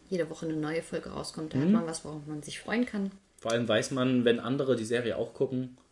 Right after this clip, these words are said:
Speaker 2: wie weit sind oder wie weit können sie
Speaker 1: Ja.
Speaker 2: maximal sein. Es ist nicht so, dass du erstmal abtasten musst, ey, wie weit hast du geguckt von den zehn Folgen, die alle rausgekommen
Speaker 1: Mhm.
Speaker 2: sind. Das, also es könnte eine sich zur Wasserspender-Serie, ähm, entwickeln.
Speaker 1: Ist das ein Be-,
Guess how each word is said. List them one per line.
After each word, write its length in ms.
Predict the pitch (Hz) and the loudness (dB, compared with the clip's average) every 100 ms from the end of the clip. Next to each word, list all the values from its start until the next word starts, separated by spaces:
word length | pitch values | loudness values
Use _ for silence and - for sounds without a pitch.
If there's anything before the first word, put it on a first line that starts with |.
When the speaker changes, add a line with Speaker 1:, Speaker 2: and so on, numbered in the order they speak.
| _ | _
Speaker 2:
wie 120 | 110 | 4
weit 220 | 110 110 | 6 6
sind 220 | 131 165 | 4 2
oder 180 | 143 123 | 2 2
wie 140 | 120 123 | 4 6
weit 160 | 117 | 6
können 180 | - 127 | 4 0
sie 60 | 123 | 2
Speaker 1:
Ja. 80 | |
Speaker 2:
maximal 480 | 113 - 117 104 95 | 2 2 2 2 2
sein. 380 | 107 131 160 185 | 4 4 4 2
Es 180 | 202 - | 0 -4
ist 80 | 127 | -2
nicht 160 | 135 | -2
so, 80 | - | 2
dass 160 | 120 120 | 2 2
du 60 | |
erstmal 260 | 120 113 110 | 0 0 -4
abtasten 460 | 131 - 127 - 123 | -4 2 2 2 0
musst, 280 | 120 - | 0 0
ey, 460 | 131 131 131 131 127 | 4 10 10 10 6
wie 140 | 127 117 | 2 4
weit 220 | 120 123 | 4 4
hast 180 | 127 - | -2 -2
du 60 | |
geguckt 420 | 110 139 185 - - - - - | -2 2 0 -2 -18 -20 -20 -20
von 160 | - 151 | 0 4
den 160 | 143 - | 4 6
zehn 180 | 151 | 4
Folgen, 280 | 143 143 139 | 6 6 6
die 100 | 135 | 4
alle 140 | 127 120 | 2 4
rausgekommen 540 | 127 - 131 127 127 | 2 0 -2 0 2
Speaker 1:
Mhm. 20 | |
Speaker 2:
sind. 280 | 123 123 123 - - - - _ | 0 -2 -6 -14 -20 -20 -20 _
Das, 200 | 104 101 | -4 -2
also 300 | 101 101 113 | -4 -2 -2
es 100 | 107 | 2
könnte 220 | 135 135 | 2 4
eine 180 | 123 117 | 4 2
sich 300 | 113 123 - | 2 -2 0
zur 180 | 113 98 | 0 4
Wasserspender-Serie, 1800 | 104 - 107 - - 107 98 98 98 95 107 107 104 98 95 95 98 98 _ _ _ - | 4 4 2 0 0 0 2 2 2 0 -2 2 2 2 0 0 -4 -8 _ _ _ -4
ähm, 500 | 104 92 92 90 104 | -2 0 -4 -6 -8
entwickeln. 680 | 110 101 113 117 123 127 123 _ _ - | -8 -4 -2 -2 -2 -4 -6 _ _ -14
Speaker 1:
Ist 160 | 196 - | -12 -8
das 160 | 180 | -8
ein 160 | 156 | -6
Be-, 80 | 156 | -8